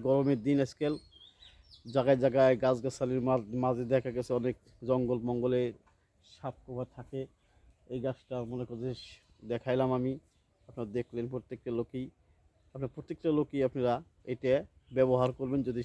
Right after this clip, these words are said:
সাপে যদি কামড় দিতে, সাথে সাথে ওই যে জায়গায় কামড় দিচ্ছে ওই জায়গায় বসাই দিবেন, দুই কষ, দুই ফোঁটা পরিমাণ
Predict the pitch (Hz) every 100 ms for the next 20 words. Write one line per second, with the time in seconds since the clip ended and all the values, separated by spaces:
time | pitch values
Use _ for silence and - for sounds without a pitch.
0 | - 120 120 117 120 117 127 127 127 139
1 | - 135 139 135 - 135 113 - _ -
2 | _ - - - 110 - - 127 131 127
3 | 120 131 143 143 143 135 131 120 131 123
4 | 139 165 196 - 120 127 131 139 - _
5 | _ _ _ _ _ _ - _ _ _
6 | - 127 139 - 143 135 143 139